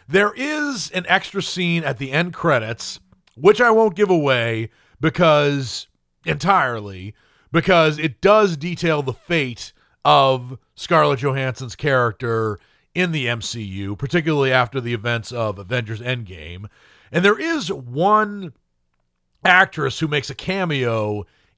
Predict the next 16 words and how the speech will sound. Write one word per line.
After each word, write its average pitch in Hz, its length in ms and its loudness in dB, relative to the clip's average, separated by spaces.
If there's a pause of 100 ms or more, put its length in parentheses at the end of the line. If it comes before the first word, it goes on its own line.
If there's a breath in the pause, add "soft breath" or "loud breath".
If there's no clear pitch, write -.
in 165 600 0 (280)
that 131 300 2
scene, 113 600 -8 (160)
who 175 260 2
we're 170 180 2
going 202 260 2
to 165 60 -4
see 165 380 -2
in, 139 160 0
uh, 127 240 -2
several 180 480 2
other 135 520 2 (240 soft breath)
Marvel 151 340 2
Cinematic 139 500 -2
Universe 120 500 -4
movies 113 640 -6